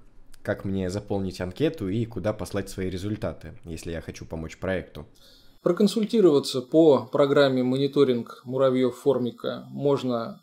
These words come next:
Speaker 2: в нашей группе и на Telegram-канале. Там вам могут подсказать, как э,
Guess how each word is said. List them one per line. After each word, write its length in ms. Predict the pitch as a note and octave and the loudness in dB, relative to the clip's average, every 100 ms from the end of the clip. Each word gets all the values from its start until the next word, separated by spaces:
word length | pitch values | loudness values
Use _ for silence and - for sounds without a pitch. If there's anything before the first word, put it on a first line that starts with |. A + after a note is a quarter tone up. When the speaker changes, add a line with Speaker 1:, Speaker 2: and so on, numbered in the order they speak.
| _ _ | _ _
Speaker 2:
в 100 | B2+ | -2
нашей 300 | C3+ B2 B2+ | -2 -2 -2
группе 480 | B2 C3+ B2+ B2 A#2 | -2 -2 -2 -2 -2
и 240 | B2 C3 | -2 -4
на 120 | B2 | -2
Telegram-канале. 1000 | A#2+ A#2+ B2 B2 A#2 A2+ C3 G#3 B3 A3+ - - - - | -2 -2 -2 -2 -4 -4 -2 0 0 -4 -8 -20 -20 6
Там 220 | G3+ F3 | 6 8
вам 160 | D3+ | 6
могут 340 | D3 D3+ C3 B2+ | 6 4 4 -2
подсказать, 760 | C3 - C#3+ C3+ B2+ - - _ _ | -8 0 0 4 2 0 -10 _ _
как 480 | - C#3 - - - _ _ _ _ _ - | 4 4 4 -10 -18 _ _ _ _ _ -10
э, 500 | B2 A#2 A#2+ - | -6 -6 -8 -12